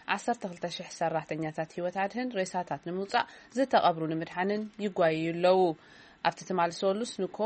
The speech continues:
ናብ ኔፓል ኣብ ዝቀራረብ ከባቢ እምባ ኤቨረስት ዘጋጠመ ምንቅጥቃጥ መሬት ተወሰኽቲ ሚእትን ሰማንያን ሸሞንተን ሰባት እውን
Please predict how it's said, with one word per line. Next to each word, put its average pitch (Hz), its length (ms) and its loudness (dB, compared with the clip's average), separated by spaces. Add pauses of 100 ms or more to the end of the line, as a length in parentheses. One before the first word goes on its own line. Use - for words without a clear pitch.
(120)
ናብ 170 260 0
ኔፓል 165 340 -2
ኣብ 160 120 0
ዝቀራረብ 170 480 -2
ከባቢ 165 340 0 (120)
እምባ 175 260 -4
ኤቨረስት 165 440 -2
ዘጋጠመ 165 540 -2
ምንቅጥቃጥ 185 520 -4
መሬት 254 300 0
ተወሰኽቲ 190 580 -4
ሚእትን 226 260 -6
ሰማንያን 165 400 -2
ሸሞንተን 160 560 -6
ሰባት 165 340 0
እውን 202 140 -2